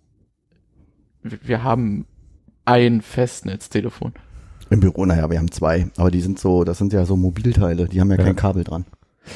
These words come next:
Speaker 3: Das heißt aber, das ist jetzt nicht so, wie ich's kenne aus meiner Ausbildung noch, dass jeder feste Schreibtisch auch ein
Speaker 2: Nee,
Speaker 3: Telefon
Speaker 2: nee.
Speaker 3: draufstehen hat. Nee.
Speaker 2: Nee.
Speaker 3: Das heißt, man kann, wie, also ist wirklich bei euch der einzige Weg zu kommunizieren, dass ihr hingeht oder euch eine WhatsApp schreibt oder haben alle, alle Handynummern oder?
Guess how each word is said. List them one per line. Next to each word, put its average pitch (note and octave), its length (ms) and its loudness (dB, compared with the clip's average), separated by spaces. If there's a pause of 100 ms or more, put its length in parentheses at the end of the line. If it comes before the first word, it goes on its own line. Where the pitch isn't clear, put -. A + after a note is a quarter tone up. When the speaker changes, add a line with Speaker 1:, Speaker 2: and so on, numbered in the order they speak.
(140)
Speaker 3:
Das G#2+ 120 4
heißt A#2+ 200 4
aber, A2+ 180 4
das A#2 80 -4
ist - 120 -4
jetzt G#2+ 160 -2
nicht A#2 140 -2
so, G2+ 160 -4
wie G2+ 100 0
ich's - 180 -8
kenne G2+ 260 2
aus F#2 140 -6
meiner F2 180 0
Ausbildung A2 420 -2
noch, G2 140 -2
dass F2+ 240 -2
jeder F2+ 220 2
feste - 320 -4
Schreibtisch - 480 -2
auch - 80 -14
ein F#2+ 100 -6
Speaker 2:
Nee, - 60 -2
Speaker 3:
Telefon G2 360 2
Speaker 2:
nee. E2 60 -6
Speaker 3:
draufstehen F2 320 -6
hat. E2+ 160 -6 (240)
Nee. F#2+ 160 -4
Speaker 2:
Nee. E2 120 -10 (360)
Speaker 3:
Das G#2 120 0
heißt, G#2 220 2
man G#2+ 120 0
kann, A#2 380 0 (640)
wie, A2 340 2 (140)
also A2 220 0 (140)
ist - 200 -4
wirklich - 280 -2
bei A#2+ 120 2
euch B2 180 0
der A2+ 140 4
einzige A#2+ 300 -2
Weg B2+ 140 -4
zu - 80 -18
kommunizieren, A#2 580 0
dass A2 180 -2
ihr A#2 120 2
hingeht B2+ 460 2
oder A2+ 160 -4
euch A2+ 140 -6
eine F#2 100 0
WhatsApp - 320 -2
schreibt F3 320 -4
oder A#2+ 480 0
haben A#2 160 -2
alle, A2+ 300 0
alle A2 220 0
Handynummern C#3 680 2
oder? G#2+ 460 4